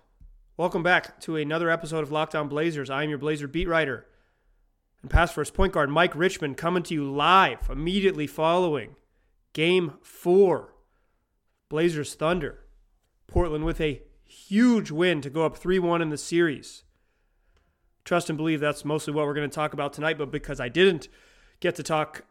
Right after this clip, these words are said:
to y'all after Game Three, we'll run over that real quick, and then we'll do a brief look ahead to Game Five.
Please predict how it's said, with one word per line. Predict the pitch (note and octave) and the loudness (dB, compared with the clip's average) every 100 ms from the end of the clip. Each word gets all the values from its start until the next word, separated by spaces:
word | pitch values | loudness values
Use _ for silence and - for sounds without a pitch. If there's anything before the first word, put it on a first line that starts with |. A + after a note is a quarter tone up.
| _ | _
to | E3 | -4
y'all | D3 C#3+ D3 C#3+ C#3+ C3+ - - | -2 0 0 0 -2 -4 -6 -4
after | C#3+ - C3+ | -4 -4 -6
Game | C3+ C3 | -6 -6
Three, | - A#3 B3 A3 G#3 - - | -2 0 2 0 -4 -10 -4
we'll | D#3 | 0
run | D#3+ E3 | 2 2
over | D#3+ | 0
that | D#3+ E3 E3 | 2 2 2
real | E3 | 0
quick, | - E3 D3+ - - - | 0 -2 -2 -8 -20 -10
and | D3 | -6
then | C#3 | -4
we'll | C#3 | -2
do | D3 B2 | -2 -2
a | |
brief | A#2 E3 E3+ | 2 2 2
look | C#3+ D#3+ | 0 -2
ahead | D3 C#3+ C#3+ C#3 - _ | -2 0 -2 -4 -12 _
to | D3+ | -8
Game | C#3 B2 | -6 -6
Five. | A#2 E3+ E3 D3+ C3+ - | 0 2 4 2 -2 -10